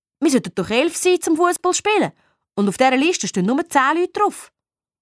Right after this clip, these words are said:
Der Turnlehrer schaut ein bisschen verwirrt rein. Dann sagt er, «Nick, lopf den Daumen weg.» «Hä? Ah, stimmt.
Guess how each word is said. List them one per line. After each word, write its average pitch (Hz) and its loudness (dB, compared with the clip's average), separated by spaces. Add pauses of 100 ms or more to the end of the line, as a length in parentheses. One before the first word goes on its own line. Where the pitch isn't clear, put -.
(320)
Der 151 -16
Turnlehrer 208 0 (300)
schaut 170 2
ein - -16
bisschen 160 -2
verwirrt 165 -2
rein. 147 -6 (240)
Dann 156 -2
sagt 160 -2
er, 139 -10 (960)
«Nick, - 0 (300)
lopf 202 0
den 196 -2
Daumen 233 2
weg.» - -4 (560)
«Hä? 190 -4 (560)
Ah, 220 2
stimmt. - -8